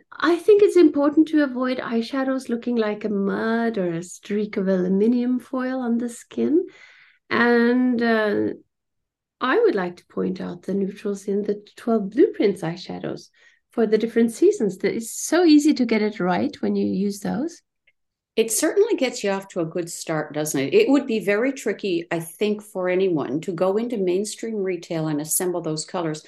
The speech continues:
Speaker 2: I, um, those were made initially, gosh, before the pandemic, back in twenty sixteen, twenty seventeen, Terry Wildfong, who is my colleague, our colleague in Michigan and California, and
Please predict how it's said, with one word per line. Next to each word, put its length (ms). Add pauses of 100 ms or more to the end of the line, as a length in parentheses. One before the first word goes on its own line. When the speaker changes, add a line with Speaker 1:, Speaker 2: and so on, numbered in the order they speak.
(320)
Speaker 2:
I, 460
um, 380 (1000)
those 280
were 80
made 240
initially, 600
gosh, 580 (1000)
before 400
the 60
pandemic, 640
back 280
in 220
twenty 240
sixteen, 500
twenty 220
seventeen, 480
Terry 300
Wildfong, 800 (140)
who 140
is 220
my 160
colleague, 500 (200)
our 180
colleague 500
in 340 (420)
Michigan 340
and 100
California, 800
and 200